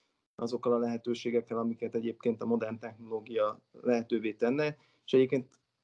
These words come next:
ez azért nagyon fontos, mert, ö, a, az adott országban lévő keretrendszer azért az nagyon meghatározóan befolyásolja az ott, ö,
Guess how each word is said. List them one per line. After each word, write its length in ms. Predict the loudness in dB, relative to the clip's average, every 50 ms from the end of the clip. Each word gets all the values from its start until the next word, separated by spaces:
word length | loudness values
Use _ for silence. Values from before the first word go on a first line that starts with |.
| _ _ _ _ _ _ _ _ _
ez 100 | 6 6
azért 340 | 8 8 8 6 4 4 2
nagyon 300 | 0 0 2 2 0 -2
fontos, 680 | -4 -4 -4 -4 -2 0 0 0 0 0 -2 -8 -10 -6
mert, 480 | -4 -2 0 0 -2 -4 -6 _ -4
ö, 240 | 0 2 4 4 4 2 -2 _ _ _ _ _ _ _ _ _ _ _ _ _ _ _ _ _ _ _
a, 340 | -4 -2 -2 -2 -4 -6 -8 -12 -18 _ _ _ _ _ -10
az 80 | -4 -2
adott 280 | 2 2 2 2 2 2
országban 580 | 2 2 0 0 -2 0 0 2 2 2 2
lévő 240 | 2 2 2 0 0
keretrendszer 760 | 0 -2 0 0 0 -2 -2 -2 -2 -2 -2 -2 -2 -2 -2
azért 260 | -2 -2 -2 0 0
az 120 | 0 0 0
nagyon 260 | 0 0 0 2 2
meghatározóan 840 | 0 0 -2 -6 -10 -12 -10 -10 -10 -8 -8 -10 -8 -6 -6 -2 2
befolyásolja 840 | 2 2 0 0 -6 -10 -8 -8 -10 -4 0 2 4 6 6 6 4
az 140 | 2 0
ott, 320 | -4 -4 -4 _ _ _ _
ö, 220 | 0 2 2 2